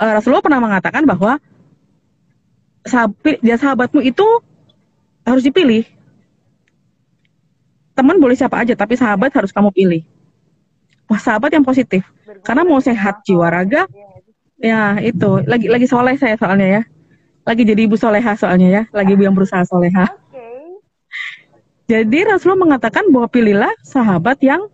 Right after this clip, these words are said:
Speaker 1: sahabat yang baik. Kamu deket sama tukang parfum, pasti akan bawa parfum.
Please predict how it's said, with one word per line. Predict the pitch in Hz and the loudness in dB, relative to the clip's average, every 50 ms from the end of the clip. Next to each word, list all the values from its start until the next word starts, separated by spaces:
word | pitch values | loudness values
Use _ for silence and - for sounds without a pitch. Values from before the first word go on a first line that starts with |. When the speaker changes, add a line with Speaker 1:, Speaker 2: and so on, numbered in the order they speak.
| _ _ _ _ _ _ _ _ _ _ _ _ 247 | _ _ _ _ _ _ _ _ _ _ _ _ -4
Speaker 1:
sahabat | - 285 285 277 285 285 | -2 0 0 0 0 0
yang | 320 320 302 | 2 2 2
baik. | 285 311 349 349 320 294 - | 2 2 2 0 0 0 0
Kamu | 254 262 311 330 269 | 0 0 2 2 2
deket | 262 - - | 0 0 -2
sama | 254 240 247 240 247 | 0 0 0 0 0
tukang | 254 - 247 233 | -2 -2 -2 0
parfum, | 226 226 226 240 - 339 381 370 | 0 0 -2 0 0 0 0 2
pasti | 277 277 277 302 | 0 0 -2 -2
akan | 294 320 302 | 0 2 2
bawa | 254 226 220 | 2 2 0
parfum. | 202 190 196 214 - 190 165 - | 0 -2 -4 -2 -2 -4 -6 -6